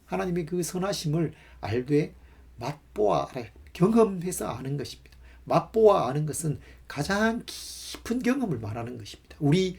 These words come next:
삶 깊은 곳까지 들어오는 그 경험을 말하는 것이죠. 우리는 성경을 압니다. 교리를 압니다. 신학적인 지식도 가지고 있어요. 심지어는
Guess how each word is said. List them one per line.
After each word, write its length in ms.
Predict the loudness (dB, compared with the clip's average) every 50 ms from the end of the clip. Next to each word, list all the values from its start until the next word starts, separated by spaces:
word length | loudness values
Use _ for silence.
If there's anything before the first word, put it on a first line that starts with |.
| -12 -20 -20
삶 360 | -16 -10 -6 -4 -4 -4 -4 -6
깊은 680 | -10 -12 -14 -14 -14 -14 -14 -16 -18 -16 -8 -6 -4 -2
곳까지 380 | -2 -2 -2 -2 -4 -4 -6
들어오는 420 | -8 -6 -2 0 2 2 2 2 2
그 140 | 0 0
경험을 480 | 2 2 2 2 2 2 0 -2 -6 -10 -12 -18 -20 -20 -20 -10
말하는 400 | -8 -6 -4 -2 -2 -2 -2 -4
것이죠. 400 | -6 -8 -12 -16 -18 -20 -20 -20 -20 _ _ -20 -20 -20 -20 -20 -20 -20 -20 -20 -20 -20 _ _ -20 -20 -20 -20 -20 -20 -20 -20 -20 -20 -20 -20 -20 -20 -20 -20 _ 2
우리는 240 | 4 6 8 8 6
성경을 440 | 6 2 4 6 6 6 6 6 2
압니다. 520 | 0 -4 -6 -8 -8 -10 -10 -12 -14 -16 -18 -20 -20 -20 -20 -20 -20 -20 _ 6
교리를 400 | 10 10 10 10 10 6 6 6
압니다. 520 | 6 2 -2 -6 -10 -10 -10 -10 -14 -14 -18 _ -20 -20 -16
신학적인 560 | -12 -4 -2 0 0 2 2 2 2 2 2
지식도 400 | 0 -2 -4 -4 -4 -4 -4 -4
가지고 380 | -4 -4 -4 -2 0 0 0 0
있어요. 320 | -2 -4 -6 -10 -10 -12 -14 -18 -18 -14
심지어는 680 | -8 -6 -4 -2 2 4 4 6 6 4 2 0 -2